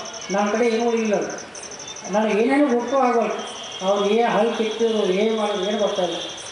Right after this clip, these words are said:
ಹಲ್ಲು ಕಿತ್ತಿದ್ರು, ಆದ್ರೆ ಒಂದು ನೂರು ಅಂದವರು ಏಳ್ನೂರು ರೂಪಾಯಿ ಚಾರ್ಜ್ ಮಾಡಿದ್ರು. ಏಳ್ನೂರು ರೂಪಾಯಿ ಚಾರ್ಜ್ ಮಾಡಿ ನಾನು ಬಾಯಿ ತುಂಬ ಹತ್ತಿ ತುಂಬ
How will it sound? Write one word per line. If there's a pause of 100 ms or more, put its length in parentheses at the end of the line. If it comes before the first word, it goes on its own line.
(320)
ಹಲ್ಲು
ಕಿತ್ತಿದ್ರು, (500)
ಆದ್ರೆ
ಒಂದು
ನೂರು
ಅಂದವರು
ಏಳ್ನೂರು
ರೂಪಾಯಿ
ಚಾರ್ಜ್
ಮಾಡಿದ್ರು. (640)
ಏಳ್ನೂರು
ರೂಪಾಯಿ
ಚಾರ್ಜ್
ಮಾಡಿ
ನಾನು
ಬಾಯಿ
ತುಂಬ
ಹತ್ತಿ
ತುಂಬ